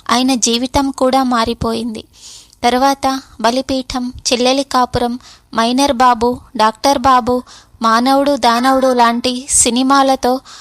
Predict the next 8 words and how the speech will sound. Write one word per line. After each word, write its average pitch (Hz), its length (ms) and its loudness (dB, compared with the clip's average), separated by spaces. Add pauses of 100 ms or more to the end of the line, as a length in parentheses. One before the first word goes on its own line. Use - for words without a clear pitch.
(220)
మంచి 247 300 0
హీరోగా 269 640 0
గౌరవం 247 560 0
సంపాదించాడు. 226 960 -2 (720)
తర్వాత 262 600 0 (180)
మంచి 240 300 -2
సినిమాలలో 277 760 0
నటించి 247 600 -4